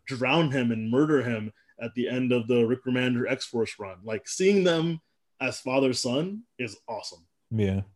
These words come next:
Speaker 1: And there's actually a really good, uh, underrated miniseries. I think it's just called X twenty-three versus Wolver-, First Daken.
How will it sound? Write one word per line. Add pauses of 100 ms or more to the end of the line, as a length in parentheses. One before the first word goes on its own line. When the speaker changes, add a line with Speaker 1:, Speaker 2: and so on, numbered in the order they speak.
(200)
Speaker 1:
And
there's
actually
a
really
good,
uh,
underrated (160)
miniseries. (340)
I
think
it's
just
called
X
twenty-three
versus
Wolver-,
First
Daken.